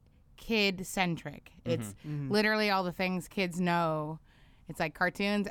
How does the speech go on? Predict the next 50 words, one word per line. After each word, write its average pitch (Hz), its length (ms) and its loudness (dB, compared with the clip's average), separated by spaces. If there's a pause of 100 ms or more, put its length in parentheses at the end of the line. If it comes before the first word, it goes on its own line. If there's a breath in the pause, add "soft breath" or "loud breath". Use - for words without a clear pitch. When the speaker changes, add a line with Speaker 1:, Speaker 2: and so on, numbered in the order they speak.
Speaker 1:
and 165 260 -4
they're 170 120 -2
cartoons 180 440 -2
about 165 280 0
the 175 80 -4
toys 196 440 -2
they 175 140 -4
play 196 340 -2
with. 160 300 -6
It's 170 180 -6
just - 240 -6
brilliant. 180 480 0
It's 151 220 -10
such 180 160 -8
a 185 40 -2
great 165 440 -2
introduction 160 640 -6
for 156 120 -10
Pixar 151 460 -10
to 151 80 -8
make, 143 340 -8
Speaker 2:
Yeah. 90 320 -4
Speaker 1:
I 156 140 0
think, 139 320 -10 (320 loud breath)
uh, 160 280 2
especially 170 360 -2
to 160 120 -2
give 156 200 -4
them, 156 280 -4
eh, 147 180 -8
you 175 120 -2
know, 147 300 -4
kids 175 420 -2 (440 loud breath)
two 240 220 4
new 202 400 6
toys 202 560 0
that 180 120 -2
they 170 100 -2
never 170 220 0
heard 165 180 0
of, 170 160 0
like 175 140 -2
Speaker 2:
Mm-hmm. 147 160 -2
Speaker 1:
Woody. 160 420 -2
It's 165 320 -6
just 156 160 -14
a 156 40 -6
generic 151 420 -6
cowboy, 156 720 -2
and 156 300 -4